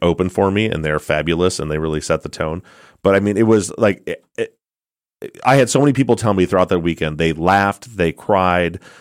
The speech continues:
I was on a very serious main stage panel with,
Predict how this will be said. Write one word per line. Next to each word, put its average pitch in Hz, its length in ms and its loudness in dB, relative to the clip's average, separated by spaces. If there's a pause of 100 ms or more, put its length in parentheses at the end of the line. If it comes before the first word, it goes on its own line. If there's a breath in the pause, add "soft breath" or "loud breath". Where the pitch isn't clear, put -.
(160 loud breath)
I - 20 -2
was 98 120 0
on 90 60 0
a - 20 -2
very 90 220 0
serious 95 760 2
main 92 260 0
stage 85 240 -2
panel 82 580 0
with, 80 520 0